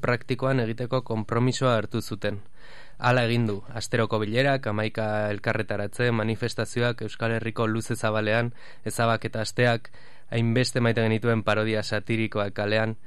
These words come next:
humorez, lagunartean, baina beti irmo eta zuzen. Borroka handien anaia txiki bezala ikusten dute E H E,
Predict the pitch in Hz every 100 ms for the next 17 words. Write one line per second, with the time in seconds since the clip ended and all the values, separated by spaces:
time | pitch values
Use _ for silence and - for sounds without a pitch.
0 | - - 113 117 139 151 - 117 113 123
1 | 120 120 131 123 107 107 110 120 123 123
2 | 135 135 107 107 - 101 104 98 - -
3 | - - - 113 113 131 151 147 143 123
4 | 120 143 139 117 120 127 139 - 120 131
5 | 117 - 113 107 101 110 113 107 104 110
6 | 107 117 107